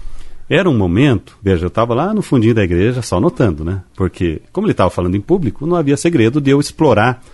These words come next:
a fala dele na edição subsequente do jornal, que deu uma confusão sem fim. Porque o, o, o bispo, e-, ele, ele, ele vinha em um momento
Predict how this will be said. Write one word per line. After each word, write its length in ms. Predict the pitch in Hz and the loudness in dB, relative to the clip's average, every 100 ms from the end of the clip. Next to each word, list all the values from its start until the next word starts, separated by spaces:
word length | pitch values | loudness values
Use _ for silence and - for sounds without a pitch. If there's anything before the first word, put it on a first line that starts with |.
| - | -6
a 120 | 90 | -4
fala 280 | - 98 101 | 0 0 0
dele 360 | 80 87 95 123 | 0 0 2 2
na 80 | |
edição 340 | 131 123 - 113 | 0 -2 0 -2
subsequente 580 | - 127 - - 110 123 | -2 -4 -4 -2 -2 0
do 80 | |
jornal, 380 | 127 165 107 73 - - - | 0 2 0 -4 -10 -20 -20
que 140 | - 117 | -4 -4
deu 240 | 85 120 | 2 2
uma 180 | 190 110 | 4 0
confusão 580 | - 135 151 92 87 131 | -2 -4 -2 -4 -2 -2
sem 220 | - 165 | -2 -6
fim. 400 | - 147 151 127 - - - - - - - | -2 2 2 2 -4 -18 -20 -20 -20 -20 -4
Porque 320 | 104 - 143 | -2 2 2
o, 80 | 160 | 2
o, 380 | 156 120 110 | 2 -2 -2
o 60 | 92 | -4
bispo, 580 | 87 147 156 - 85 76 - | 0 2 0 -2 -10 -10 -10
e-, 120 | 110 - | -8 -2
ele, 220 | 104 117 | 0 2
ele, 340 | 98 90 95 92 | 2 2 -2 -2
ele 180 | 92 | -2
vinha 320 | 87 101 165 117 | -2 2 4 4
em 120 | 95 | 4
um 80 | 98 | 2
momento 520 | 80 95 147 - | 2 2 2 0